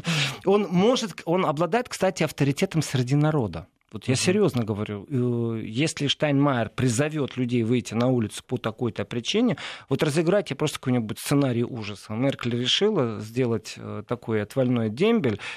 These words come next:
Speaker 1: и перебросить войска прямо в Украину, например. И на Украине вдоль Днепра разместить там остатки своих вертолетов, самолетов, все, что там у нее есть. И, э,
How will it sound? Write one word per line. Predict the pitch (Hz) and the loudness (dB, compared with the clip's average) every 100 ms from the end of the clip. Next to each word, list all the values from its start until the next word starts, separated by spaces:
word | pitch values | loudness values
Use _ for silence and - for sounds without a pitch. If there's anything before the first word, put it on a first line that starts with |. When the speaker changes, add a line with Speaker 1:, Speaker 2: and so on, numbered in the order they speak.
| - | -4
Speaker 1:
и | 185 | 0
перебросить | 175 147 135 156 143 - | 2 2 2 2 0 2
войска | 139 - 165 | 0 2 -2
прямо | 143 135 | 0 0
в | 131 | 0
Украину, | 127 135 110 95 | 0 2 0 -2
например. | 92 - - 110 190 | -6 -8 -8 0 2
И | |
на | 233 190 | 4 2
Украине | - 180 151 | 2 2 2
вдоль | 139 120 | 2 2
Днепра | 131 131 151 135 | 2 4 2 0
разместить | 110 127 - 160 | 2 0 2 0
там | 127 131 | 2 2
остатки | - 190 - 143 - - | 0 -4 -4 -10 -8 -6
своих | - 165 175 131 | 0 2 2 2
вертолетов, | 135 - 185 233 247 151 | 0 0 0 2 0 0
самолетов, | - 143 170 214 214 - | 2 4 4 4 0 0
все, | 170 | 0
что | - 143 | 0 -2
там | 147 139 | 2 4
у | |
нее | 139 135 | 4 4
есть. | 135 117 87 - 143 - - | 2 0 -4 -6 -8 -10 -10
И, | 131 139 139 139 139 135 135 131 135 | -2 2 4 4 4 4 4 2 2
э, | 131 127 127 127 123 117 | 4 4 4 2 2 0